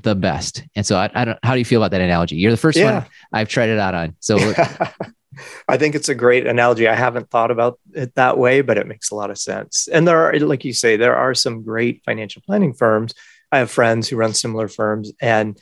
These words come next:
Speaker 2: they love working with younger people who are building their assets. That's their niche, which is a great one. It's just different from what our firms do.
Speaker 1: You got it. Well, a fellow, uh, retirement planner here,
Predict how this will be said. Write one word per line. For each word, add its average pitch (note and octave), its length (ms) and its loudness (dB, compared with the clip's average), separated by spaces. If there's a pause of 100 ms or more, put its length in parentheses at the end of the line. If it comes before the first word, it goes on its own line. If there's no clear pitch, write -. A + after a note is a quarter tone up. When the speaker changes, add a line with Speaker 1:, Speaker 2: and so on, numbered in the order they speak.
(380)
Speaker 2:
they B2+ 200 2
love A#2 760 0
working A#2 800 -6
with A#2+ 300 -2
younger C3 280 -2
people C3 380 0
who A#2+ 100 -2
are A2 100 0
building B2 380 -4
their A2+ 140 -6
assets. A#2 580 -4
That's A2+ 240 -4
their A2+ 160 -2
niche, A#2 420 -4 (500)
which C3 280 0
is A#2 500 2
a B2+ 120 0
great B2 420 2
one. A#2 320 2
It's G2+ 180 -6
just - 520 -2 (140)
different A#2 440 -4
from A#2+ 160 -10
what G#2+ 140 -4
our G#2 140 -8
firms B2+ 420 -12
do. - 260 -8 (540)
Speaker 1:
You G2+ 120 -4
got F#2+ 180 2
it. - 140 -4 (340)
Well, A#2 160 2
a F#2+ 60 -2
fellow, C3+ 380 0
uh, G#2 320 -4
retirement G2+ 420 0
planner F#2 240 0
here, F#2 320 0